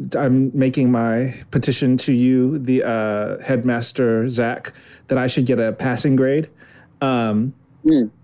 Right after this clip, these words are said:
Speaker 1: considering the circumstances.
Speaker 2: Mm-hmm. Uh, I will reserve grading for the end of the round.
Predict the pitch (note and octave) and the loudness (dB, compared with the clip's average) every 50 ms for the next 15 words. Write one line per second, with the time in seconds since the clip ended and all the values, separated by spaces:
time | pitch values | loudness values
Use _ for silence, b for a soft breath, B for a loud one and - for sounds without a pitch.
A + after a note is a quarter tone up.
0 | - - D#3 C3+ B2 - C#3+ B2+ B2 B2 B2+ B2+ B2+ C3 C3+ D3 D#3 C#3+ B2 C3 | -6 -2 0 0 0 0 0 0 2 2 2 2 0 0 0 -2 -4 -6 -2 0
1 | B2+ B2 B2 - C3 A#2 - A2+ G#2 G#2 - A#2 G#2+ F#2 F#2+ - - - - - | 0 0 0 0 -2 -4 -2 -4 -6 -4 -4 -4 -4 -4 -6 -8 -12 -16 -10 -6
2 | B2+ B2 B2 A#2 A#2+ C3+ - _ _ _ _ _ _ _ _ _ - - b b | -2 0 2 2 0 0 -4 _ _ _ _ _ _ _ _ _ -16 -16 b b
3 | b b b - - B2+ C3 - - C#3+ D3 D3 C#3+ C3+ C#3+ C#3+ C#3 B2+ C3 C3 | b b b -4 -2 -2 -2 -4 -4 -4 -2 0 2 2 2 2 2 2 2 0
4 | B2+ A#2 B2+ C3 B2+ B2+ B2+ B2+ B2 A#2 A2 - - D3+ D3 D#3 D#3 F3+ G#3+ A#3 | 0 0 0 0 2 2 2 2 0 0 -2 -2 -2 -2 0 0 0 0 0 -2
5 | C#4 D4+ - _ - D3+ C#3+ C#3 A#2+ C#3 B2+ C3 - C3 C3+ C3+ C3+ B2 - - | -2 -6 -10 _ -2 0 0 2 2 2 2 2 0 0 0 0 0 0 0 0
6 | C3+ B2 A#2+ A2+ C3 A#2+ A#2 A#2+ G#2+ F2 D2 C#2+ D2 - | 0 -2 0 2 2 2 2 2 0 -2 -4 -8 -12 -14